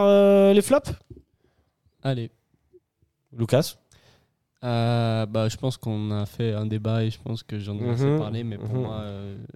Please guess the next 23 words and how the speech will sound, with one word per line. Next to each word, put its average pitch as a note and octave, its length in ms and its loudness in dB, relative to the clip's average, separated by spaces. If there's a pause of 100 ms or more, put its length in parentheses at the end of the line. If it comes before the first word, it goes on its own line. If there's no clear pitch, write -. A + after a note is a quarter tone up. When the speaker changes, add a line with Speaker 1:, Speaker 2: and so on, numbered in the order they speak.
Speaker 1:
Frick ? - 360 0 (100)
Speaker 2:
euh, - 60 -20 (340)
ouais, B2 260 -4
Frick, - 420 -10
et G2+ 260 -6
du G2 140 -16
coup, - 160 -14
à A2 40 -8
l'opposé, G2+ 380 -16
Mal, A#2+ 260 -8
euh, F#2+ 140 -10 (840)
très - 160 -20
bon. A#2 340 -18
Et G2 260 -16 (240)
Speaker 1:
On A2 120 2
a C3+ 80 2
dit D#3+ 80 0
les E3 80 4
flops A2+ 240 2
d'abord. F2+ 340 0
Speaker 2:
alors, G#2+ 220 -14
bah, G2 260 -6
Frick, - 400 -16